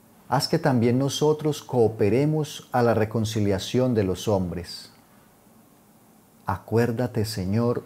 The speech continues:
de tu iglesia. Tú,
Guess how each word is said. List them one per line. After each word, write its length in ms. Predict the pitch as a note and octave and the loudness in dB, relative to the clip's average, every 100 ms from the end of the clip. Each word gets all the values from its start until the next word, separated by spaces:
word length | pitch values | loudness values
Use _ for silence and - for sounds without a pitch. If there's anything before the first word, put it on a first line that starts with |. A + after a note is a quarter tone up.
| - | -8
de 280 | A2 A#2+ B2 | 0 2 0
tu 160 | G#2 | -2
iglesia. 680 | F#2 F2 F2+ E2 - F2+ E2 - - _ _ _ _ _ _ _ - _ _ _ _ _ - _ - _ _ - - - - - - - - - - - - _ - - - - - - - | -4 -2 -2 -4 -8 -12 -14 -18 -20 _ _ _ _ _ _ _ -20 _ _ _ _ _ -20 _ -20 _ _ -20 -20 -20 -20 -20 -20 -20 -20 -20 -20 -20 -20 _ -20 -20 -20 -20 -20 -20 -2
Tú, 300 | B2 C#3+ C#3+ | 2 2 0